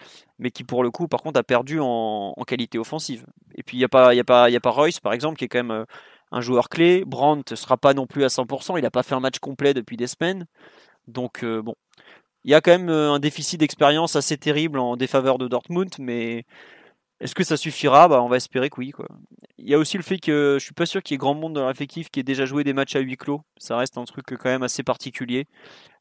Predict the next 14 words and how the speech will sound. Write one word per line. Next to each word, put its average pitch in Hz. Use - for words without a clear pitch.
Euh, 117
côté 135
Paris, 160
il 175
me 147
semble 170
qu'on -
en, 120
il -
y 123
en 120
a 127
certains, -
enfin, 156